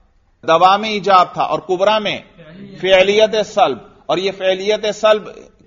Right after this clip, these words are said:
किससे है? जात अकबर से है। फ़िअलियत सल्ब किससे है? जात अकबर से। और हमें किससे चाहिए? वस्फ़ अकबर से फ़िअलियत सल्ब चाहिए।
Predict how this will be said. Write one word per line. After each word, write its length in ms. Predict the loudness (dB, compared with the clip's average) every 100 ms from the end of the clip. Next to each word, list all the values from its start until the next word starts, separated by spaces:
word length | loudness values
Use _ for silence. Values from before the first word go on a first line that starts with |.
| _ -6
किससे 320 | -6 -4 -4
है? 440 | -2 -4 -4 _ _ _ -8
जात 400 | 0 2 2 2
अकबर 400 | 0 0 0 0
से 200 | -2 -12
है। 220 | -14 -20 _ _ -20 -12
फ़िअलियत 460 | -8 -4 -4 -4
सल्ब 380 | -6 -4 -4 -4
किससे 320 | -8 -8 -6
है? 480 | -2 -2 -4 -10 -20 -16 0
जात 360 | 2 2 2
अकबर 340 | 2 2 0 0
से। 140 | -2
और 200 | 2 0
हमें 320 | 0 -6 -6
किससे 320 | -8 -8 -6
चाहिए? 560 | -4 -4 -4 -6 -10 -16 -20 -20 -8
वस्फ़ 360 | 0 0 0 0
अकबर 360 | 2 4 2
से 140 | 0 -4
फ़िअलियत 460 | -6 -4 -4 -4
सल्ब 360 | -6 -4 -6 -4
चाहिए। 320 | -4 -4 -6